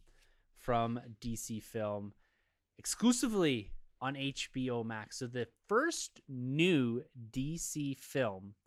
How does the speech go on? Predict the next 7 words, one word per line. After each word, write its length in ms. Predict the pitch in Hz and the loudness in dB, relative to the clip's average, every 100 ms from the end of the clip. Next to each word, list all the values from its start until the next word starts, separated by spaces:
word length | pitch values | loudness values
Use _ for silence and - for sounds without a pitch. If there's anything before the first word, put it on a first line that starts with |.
| _ _ _ _ | _ _ _ _
to 60 | 127 | -6
be 100 | 113 | -6
dropping 520 | 113 123 123 135 127 | 2 2 4 0 -2
onto 720 | 117 113 113 - 117 110 104 101 _ _ _ | -2 -4 -4 -4 -4 -2 -4 -10 _ _ _
and 120 | 123 113 | -8 -6
exclusively 1000 | - - 131 120 117 107 107 101 98 - - _ - | -8 -4 -2 -2 -6 -8 -8 -8 -10 -14 -20 _ -10
on 340 | 104 98 98 | -8 -8 -12